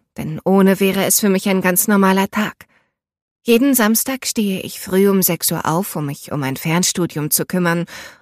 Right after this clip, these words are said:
und Mark kann in Ruhe ausschlafen. Unter der Woche kommt sein Schlaf zu kurz, so dass er das Wochenende nutzt, um etwas davon nachzuholen.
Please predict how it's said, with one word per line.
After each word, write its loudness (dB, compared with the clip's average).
und 2
Mark 6
kann 2
in 6
Ruhe 4
ausschlafen. -6
Unter 4
der 2
Woche 0
kommt 0
sein 0
Schlaf 0
zu -2
kurz, -4
so 2
dass 0
er -4
das -4
Wochenende 2
nutzt, 0
um -2
etwas -2
davon -2
nachzuholen. -2